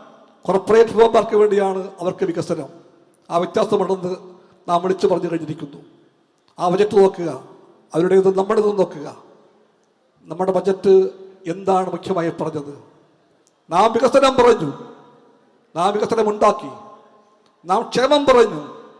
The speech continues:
നാം ക്ഷേമമുണ്ടാക്കി. നാം വീണ്ടും പറഞ്ഞു, വളർച്ചയുടെ മാർഗത്തിൽ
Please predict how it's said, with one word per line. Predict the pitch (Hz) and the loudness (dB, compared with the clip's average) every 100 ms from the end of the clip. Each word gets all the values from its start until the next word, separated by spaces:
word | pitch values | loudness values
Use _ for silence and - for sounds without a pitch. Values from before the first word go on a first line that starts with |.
| _ _ _ - | _ _ _ -8
നാം | 190 | -6
ക്ഷേമമുണ്ടാക്കി. | - 240 240 233 165 - 156 - - - - _ _ _ - | -2 2 2 4 2 0 -6 -12 -18 -20 -20 _ _ _ -6
നാം | 185 202 | -2 0
വീണ്ടും | 214 233 | 2 2
പറഞ്ഞു, | 220 220 233 240 180 | 2 0 0 -2 -2
വളർച്ചയുടെ | 190 254 - 262 254 233 | 0 0 2 4 4 4
മാർഗത്തിൽ | 240 247 240 | 2 0 -2